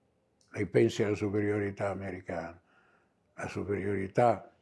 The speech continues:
militare americana è una superiorità che è basata essenzialmente sui computer. Nel momento in cui qualcuno trova il modo di influenzare, di fermare i computer, eh, l'America si ritrova con una massa di ferraglia e,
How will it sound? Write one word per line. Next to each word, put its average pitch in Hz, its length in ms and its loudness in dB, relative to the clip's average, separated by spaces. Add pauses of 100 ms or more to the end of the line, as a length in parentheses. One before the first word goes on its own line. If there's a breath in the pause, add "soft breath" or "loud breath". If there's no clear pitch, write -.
militare 110 560 4
americana 120 800 0
è 107 200 -2
una 101 200 -8
superiorità 117 840 -2
che - 80 -8
è - 20 -10
basata 101 440 -2
essenzialmente 95 720 -4
sui 92 180 -6
computer. - 560 -8 (1300)
Nel 110 140 2
momento 123 360 4
in 107 60 -4
cui 117 160 6
qualcuno 113 580 4
trova 110 300 4
il 110 80 2
modo 113 440 2 (600 soft breath)
di 117 120 2
influenzare, 104 840 2
di 113 120 2
fermare 117 480 2
i 104 60 -6
computer, 123 640 6
eh, 110 760 -10
l'America 123 460 6
si - 140 -2
ritrova 113 400 2
con 101 140 -2
una 101 140 -6
massa 107 300 -4
di 101 100 -2
ferraglia 98 580 -4 (580 soft breath)
e, 113 220 2